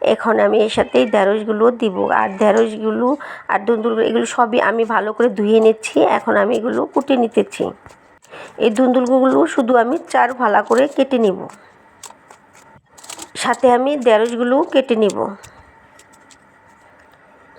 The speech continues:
এই সবগুলো আমার কাটা হয়ে গেছে। এখানে আমি এই ধুন্দুল, ঢেঁড়স এগুলো আগের থেকেই ভালো করে ধুয়ে নিয়েছিলাম।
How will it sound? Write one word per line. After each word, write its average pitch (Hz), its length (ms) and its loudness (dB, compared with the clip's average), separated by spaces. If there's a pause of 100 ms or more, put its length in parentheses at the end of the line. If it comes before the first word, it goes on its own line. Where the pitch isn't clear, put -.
এই 226 80 4
সবগুলো 240 460 0
আমার 233 280 2
কাটা 240 220 0
হয়ে 226 260 4
গেছে। 233 400 -2 (200)
এখানে 226 420 -2
আমি 226 200 2
এই 226 120 0
ধুন্দুল, 220 500 0
ঢেঁড়স 214 320 4
এগুলো 220 280 0
আগের 226 280 0
থেকেই 226 260 0
ভালো 208 280 0
করে 233 220 2
ধুয়ে 214 280 0
নিয়েছিলাম। 226 600 2